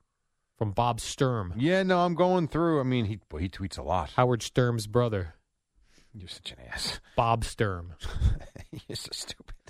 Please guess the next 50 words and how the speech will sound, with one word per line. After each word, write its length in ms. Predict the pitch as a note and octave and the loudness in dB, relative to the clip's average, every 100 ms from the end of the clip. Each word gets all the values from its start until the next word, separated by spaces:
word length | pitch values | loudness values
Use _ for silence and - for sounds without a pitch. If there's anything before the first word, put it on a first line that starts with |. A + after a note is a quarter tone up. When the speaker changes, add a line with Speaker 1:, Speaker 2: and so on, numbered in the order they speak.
| - _ - | -20 _ 0
Speaker 1:
When 180 | F#3+ | 4
Craig 240 | C#3 F#3 F#3+ | 8 8 8
said 160 | F#3 | 6
he 60 | E3 | 6
was 100 | D3 | 4
gonna 180 | D3+ D3 | 4 4
walk 200 | D#3 D3 | 4 4
the 100 | D3+ | 4
Brooklyn 400 | D#3 C#3+ D#3 C#3 | 4 4 2 4
Bridge 280 | D#3 F#3 C3+ | 4 4 0
if 120 | A#2+ | 4
the 320 | C#3 B2+ B2 | 4 4 0
Jets 320 | A#2 C#3+ A2+ | 2 2 4
Speaker 2:
And 100 | G2 | 4
Speaker 1:
did 60 | G2 | 4
Speaker 2:
he 80 | C3+ | 6
Speaker 1:
this 240 | F3+ A3+ | 6 6
Speaker 2:
did. 80 | F#3+ | 4
Speaker 1:
or 60 | C3+ | 4
the 120 | B2 | 4
Giants 380 | C#3+ C#3 C3+ A#2+ | 2 4 2 0
did 160 | C3+ | 0
this, 240 | D3 D#3 - | 2 2 4
he 140 | C#3+ | 2
walked 400 | B2+ D#3+ F3 - | 4 0 2 0
it 80 | A#2 | 2
in 80 | A#2+ | 2
his 120 | A#2+ | 2
underpants. 460 | C#3 D3+ B2 - A2 | 2 2 0 0 2
Speaker 2:
In 120 | C3 | 2
a 40 | C#3 | 2
Speedo. 720 | - - F3+ D3+ G2+ E2 - - | 0 0 4 4 2 -2 -6 -4
Speaker 1:
In, 140 | C3 | 0
oh, 260 | D3 D#3 A2+ | 2 2 2
right, 180 | G#2+ G2+ | -2 -2
in 140 | G2 | -2
a 40 | |
Speedo. 500 | G2 - A#2+ F#2 E2 - - | -4 2 2 2 -6 -4 4
Speaker 2:
That's 280 | E3 - F3 | 4 4 2
why 160 | F3 | 4
Speaker 1:
In 60 | C#3+ | 6
Speaker 2:
there 80 | D#3+ | 6
Speaker 1:
the 60 | |
Speaker 2:
have 80 | D#3+ | 8
Speaker 1:
cold. 380 | D3 D3+ C3+ B2+ | 6 6 4 0
Speaker 2:
been 100 | A#2+ | -4
a 100 | B2 | -6
couple 360 | - C#3 C#3 D3 | 2 2 4 2
of 80 | C3 | 0
things 600 | - B2+ C3+ D3 B2 | 0 0 2 0 -4